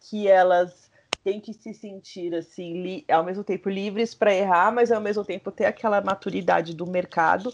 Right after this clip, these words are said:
pra eu errei agora, mas vamos compreender o erro. E eu acho que o que você falou é o primordial,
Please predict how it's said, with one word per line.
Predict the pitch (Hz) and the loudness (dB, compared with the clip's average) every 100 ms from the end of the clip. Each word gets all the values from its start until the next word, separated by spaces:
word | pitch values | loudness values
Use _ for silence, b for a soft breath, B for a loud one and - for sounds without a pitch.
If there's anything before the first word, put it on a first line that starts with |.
| B B - | B B -2
pra | 175 | 2
eu | 175 | 2
errei | 175 185 190 | 2 0 0
agora, | 185 170 180 196 196 | 0 0 0 0 0
mas | 202 185 | -4 -6
vamos | 196 208 | -8 -10
compreender | - 196 190 185 180 175 170 170 | -14 -14 -10 -10 -8 -6 -4 -2
o | 165 | -2
erro. | 170 220 233 | -2 -2 -6
E | - | -2
eu | 208 | 2
acho | 208 - | 2 2
que | 233 | -10
o | |
que | - 226 | -8 -2
você | 262 262 | 0 0
falou | 262 220 196 190 247 240 | -2 0 2 4 2 2
é | - | 4
o | 185 | 2
primordial, | 185 175 180 156 165 170 226 | 2 -6 -6 -6 -4 0 0